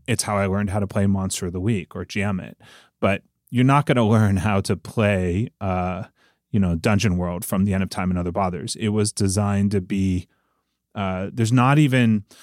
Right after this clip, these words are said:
you know, like, in some of the games, like in Fate or whatever, where, you know, the people can start telling you what the history is or, you know, spout the lore or whatever. Um, those mechanisms exist even in Dungeon World. We don't really use those.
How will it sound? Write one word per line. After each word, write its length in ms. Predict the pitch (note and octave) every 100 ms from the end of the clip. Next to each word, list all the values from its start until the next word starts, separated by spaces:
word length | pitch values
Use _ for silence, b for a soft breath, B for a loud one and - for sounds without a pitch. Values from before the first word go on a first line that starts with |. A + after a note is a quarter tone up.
| B
you 120 | D3
know, 120 | C#3 A#2+
like, 280 | A2+ G2
in 180 | G#2+ F#2+
some 240 | F2 A2 G#2+
of 60 |
the 100 | G#2+
games, 600 | G2 G2+ G2+ G2 G2 F#2+
like 280 | D#3 B2 - - B B B B -
in 160 | E3
Fate 340 | D#3 G2 F#2+ G2
or 60 |
whatever, 300 | F#2+ F2 F#2
where, 340 | F#2+ F#2 F#2+ - B B -
you 120 | G#2+
know, 140 | F2+
the 140 | F#2+ G2
people 320 | A#2+ G#2+ G2
can 180 | G#2 F#2
start 280 | G#2+ G2 - -
telling 420 | - C3+ B2+ A2
you 200 | G2+ F#2
what 180 | F#2+ G2+
the 80 |
history 420 | G2+ F#2+ - F#2 F2+
is 280 | F2 F2
or, 400 | - G2 F#2+ F#2 - b b _
you 60 | F#2+
know, 120 | F2+
spout 360 | - A2 A2
the 120 | - F#2+
lore 520 | F#2+ F#2 F2 F2 F2
or 300 | F2+ F2+ F2
whatever. 600 | - G#2+ E2 - D#2 A2+ b b b -
Um, 540 | F#2 F2 F2 G2 F#2+
those 180 | G#2+ G#2
mechanisms 520 | B2+ - G2+ F#2 F2
exist 440 | F2+ E2 G#2+ F2 G2+
even 160 | F#2+
in 140 | F2 F2
Dungeon 320 | A#2+ A#2+ F#2+
World. 260 | F2+ F2+ -
We 100 | A2+ -
don't 240 | C#3+ D3
really 260 | A#2+ A2 G2
use 500 | F2+ F2+ G2 E2 -
those. 520 | D2 - C#3 -